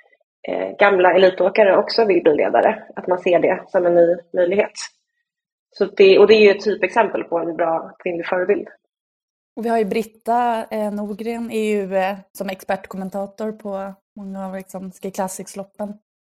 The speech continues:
Speaker 2: Eh, så det är också ett bra exempel på när de, ja, men de har lagt, liksom, efter sin karriär, eh, bidrar med sin kunskap och expertis och liksom kommenterar på,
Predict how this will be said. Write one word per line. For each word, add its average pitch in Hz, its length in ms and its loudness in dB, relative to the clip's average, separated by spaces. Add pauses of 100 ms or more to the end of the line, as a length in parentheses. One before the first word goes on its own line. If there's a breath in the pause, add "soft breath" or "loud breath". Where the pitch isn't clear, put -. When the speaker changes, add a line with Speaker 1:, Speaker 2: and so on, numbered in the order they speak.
(280)
Speaker 2:
Eh, 185 300 -10
så 180 120 -12
det 202 100 -6
är 202 40 -4
också 208 200 -10
ett 208 180 -12
bra 175 240 -4
exempel 175 460 -16
på - 220 -14
när 175 180 -12
de, 196 240 -14 (600)
ja, 196 60 -6
men 190 120 -6
de 185 120 -8
har 185 40 -8
lagt, 185 160 -10 (260)
liksom, 190 280 -10
efter 185 200 -12
sin 185 180 -12
karriär, 185 460 -8 (220)
eh, - 420 -12
bidrar 180 600 -8
med 185 220 -16
sin 180 160 -14
kunskap 180 540 -16
och - 220 -10
expertis - 840 -12 (1400)
och 180 460 -8
liksom 175 240 -14
kommenterar 185 640 -6
på, 185 380 -10